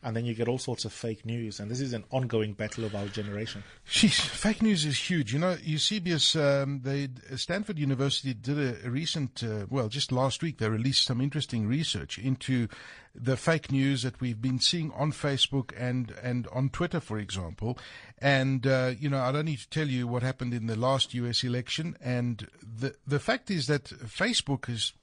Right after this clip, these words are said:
Speaker 2: this research has shown that Facebook is actually doing the most amount of work when it comes to fake news. I must be honest, I still get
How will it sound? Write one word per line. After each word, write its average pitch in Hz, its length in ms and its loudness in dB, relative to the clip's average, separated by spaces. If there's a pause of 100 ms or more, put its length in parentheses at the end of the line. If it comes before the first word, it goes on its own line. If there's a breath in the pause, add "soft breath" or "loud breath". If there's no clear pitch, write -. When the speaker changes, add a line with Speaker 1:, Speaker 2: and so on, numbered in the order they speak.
Speaker 2:
this 135 260 -6
research 156 380 0
has 127 100 0
shown 170 200 4
that 123 100 2
Facebook 190 460 0
is 135 120 0
actually 170 360 -2
doing 135 360 2 (520 loud breath)
the 139 100 4
most 170 360 4
amount 131 260 -2
of 110 120 -6
work 131 320 -2
when 123 120 0
it 117 120 -6
comes 127 240 0
to 120 80 -6
fake 127 300 -2
news. 123 180 -2
I 160 60 2
must 254 220 2
be 233 80 0
honest, 196 260 -2
I 151 40 -6
still 233 260 0
get 156 320 -4